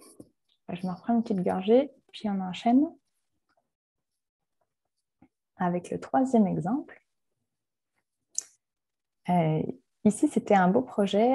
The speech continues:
avec un chercheur à l'Université Laval qui est en, en génie. Euh, et son objectif, c'était de traduire comment sa technologie qui va venir s'intégrer dans les,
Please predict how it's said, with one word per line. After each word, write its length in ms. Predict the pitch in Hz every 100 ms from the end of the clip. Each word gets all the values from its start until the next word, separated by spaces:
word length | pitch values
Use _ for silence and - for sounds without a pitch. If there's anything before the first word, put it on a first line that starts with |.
| -
avec 320 | 190 202 202
un 80 | 180
chercheur 440 | 180 175 240 240
à 20 | 214
l'Université 520 | 190 190 196 - 180
Laval 500 | 165 165 190 233 240
qui 240 | - 196
est 100 | 208
en, 400 | 190 180 170 - - -
en 180 | - 175
génie. 500 | 170 180 160 214 - - _ _ _ _ _ 185
Euh, 300 | 180 175 175
et 100 | -
son 220 | 202 220 202
objectif, 800 | 190 180 175 - 269 285 - - -
c'était 480 | - 202 196 247
de 380 | 233 208 202 214 240 254 _ _ _ _ _ _ _ - _ -
traduire 760 | 240 226 - 190 214 240 262 - _
comment 400 | 220 202 208 226
sa 220 | 233 196
technologie 720 | 185 233 226 208 196 208 226
qui 200 | - 190 190
va 240 | 180 175 175 -
venir 260 | 202 208
s'intégrer 560 | - 254 247 214 202 220
dans 200 | 202 185
les, 200 | 175 170